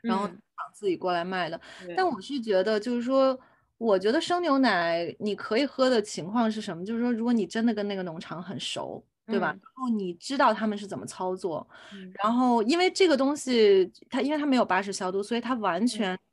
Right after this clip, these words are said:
Speaker 1: 要依赖于那个农场它的这种，比如说它挤奶的这种消毒的，
Speaker 2: 嗯。
Speaker 1: 比如它手上消毒啊，或者器具消毒啊，或者所有的这些，
Speaker 2: 就是牛本身的健身-
Speaker 1: 这种
Speaker 2: 健康状况啊，
Speaker 1: 对，
Speaker 2: 然后牛，
Speaker 1: 没有它
Speaker 2: 牛的卫生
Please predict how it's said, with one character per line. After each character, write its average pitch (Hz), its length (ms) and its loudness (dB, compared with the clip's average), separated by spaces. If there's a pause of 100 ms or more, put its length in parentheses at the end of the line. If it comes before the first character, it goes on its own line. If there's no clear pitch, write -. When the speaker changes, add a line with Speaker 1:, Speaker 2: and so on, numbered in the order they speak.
(160)
Speaker 1:
要 233 100 4
依 226 220 2
赖 262 260 6
于 202 280 0
那 233 180 2
个 202 120 0
农 185 280 -4
场 185 320 -2
它 220 200 -4
的 202 200 0 (320)
这 208 200 2
种， 165 380 -6
比 196 60 -6
如 185 60 -2
说 208 80 -4
它 214 140 -2
挤 208 220 -4
奶 220 180 4
的 165 100 -2
这 196 100 -6
种 185 120 -6
消 214 240 0
毒 185 420 -2 (400)
的， 170 440 2
Speaker 2:
嗯。 170 100 -16 (240)
Speaker 1:
比 190 80 -8
如 185 80 -2
它 202 120 -2
手 170 220 -2
上 208 140 0
消 208 200 2
毒 190 140 0
啊， 170 120 2
或 202 120 -2
者 180 80 0
器 247 300 -2
具 208 100 -2
消 202 240 -2
毒 185 140 -2
啊， 185 100 0
或 202 140 -4
者 185 60 -2
所 190 200 -2
有 214 120 2
的 175 120 -2
这 180 200 -2
些， 175 380 -4 (380)
Speaker 2:
就 233 120 2
是 196 80 0
牛 190 260 -4
本 214 180 -2
身 190 180 -10
的 208 100 -6
健 208 220 -6
身- 202 120 -8
Speaker 1:
这 - 0 -
种 185 60 -16
Speaker 2:
健 202 180 -10
康 196 220 -14
状 190 280 -8
况 170 320 -14
啊， 160 100 -12
Speaker 1:
对， 233 140 -6
Speaker 2:
然 160 160 -8
后 185 120 -12
牛， 185 60 -10
Speaker 1:
没 247 80 -6
有 190 140 -4
它 196 100 -8
Speaker 2:
牛 190 140 -4
的 285 100 -4
卫 269 220 -2
生 202 400 -4